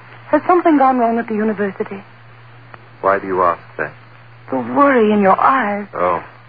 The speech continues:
Speaker 1: What is it, dear?
Speaker 2: Oh, it's nothing. It's nothing important.
Speaker 1: You changed your mind about loving me?
Speaker 2: Mary.
Speaker 1: Then tell me what it is, please.
Speaker 2: All right.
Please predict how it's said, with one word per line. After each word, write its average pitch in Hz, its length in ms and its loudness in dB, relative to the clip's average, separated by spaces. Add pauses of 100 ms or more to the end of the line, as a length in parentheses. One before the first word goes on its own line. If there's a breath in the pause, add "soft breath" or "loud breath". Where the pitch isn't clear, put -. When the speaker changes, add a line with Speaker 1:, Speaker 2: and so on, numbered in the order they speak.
(320)
Speaker 1:
What 214 180 2
is 170 140 -2
it, 190 100 -6 (100)
dear? 202 340 -4 (720)
Speaker 2:
Oh, 127 120 4
it's - 320 -8
nothing. 92 420 -4
It's 175 180 0
nothing 147 380 -2
important. 71 440 -10 (640)
Speaker 1:
You 190 180 -8
changed 202 300 0
your 190 120 2
mind 202 360 2
about 175 300 0
loving 190 400 0
me? 196 180 -6 (300)
Speaker 2:
Mary. 78 460 -2 (520)
Speaker 1:
Then 170 340 -2
tell 180 140 0
me 165 140 2
what 165 220 0
it 170 120 -4
is, 180 220 0 (100)
please. 160 500 0 (800)
Speaker 2:
All 87 180 0
right. 67 280 -4